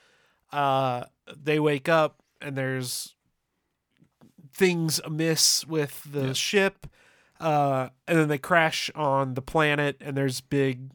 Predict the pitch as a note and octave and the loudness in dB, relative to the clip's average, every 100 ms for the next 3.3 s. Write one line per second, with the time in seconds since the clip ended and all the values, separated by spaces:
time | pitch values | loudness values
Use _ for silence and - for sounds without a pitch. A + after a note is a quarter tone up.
0 | _ - A#2 A2 - - - - G2+ G2 | _ -14 -14 -12 -16 -16 -18 -10 -6 -4
1 | A2+ G#2 G#2 G#2 G2 G2 - F#2+ - F2+ | -2 -2 0 -2 -6 -8 -6 -6 -6 -8
2 | F#2+ F#2+ F#2+ F2+ G2+ F2 F2 F2 - G#2+ | -8 -8 -10 -12 -10 -10 -10 -12 -8 -6
3 | G#2 G2+ G2+ | -6 -8 -10